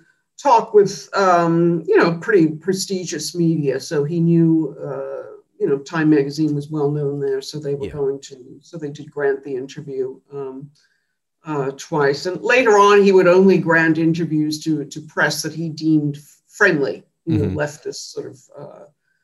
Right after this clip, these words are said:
Speaker 1: press and stuff like that. So that's another, you know, thing that, that often, um, leaders do is they, they only, uh, grant interviews to reporters and, and publications that they deem friendly, you know?
Speaker 2: Yeah.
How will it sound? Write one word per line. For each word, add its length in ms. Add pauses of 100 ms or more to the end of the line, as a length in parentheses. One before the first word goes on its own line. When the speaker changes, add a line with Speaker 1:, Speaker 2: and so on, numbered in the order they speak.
(300)
Speaker 1:
press 400
and 100
stuff 280
like 200
that. 200
So 120
that's 180
another, 400
you 140
know, 100
thing 300
that, 400
that 180 (180)
often, 480
um, 360 (640)
leaders 460
do 340
is 140
they, 240
they 260
only, 640
uh, 520
grant 360
interviews 600
to 240
reporters 720
and, 540
and 220
publications 680
that 120
they 180
deem 300
friendly, 800
you 100
know? 80
Speaker 2:
Yeah. 400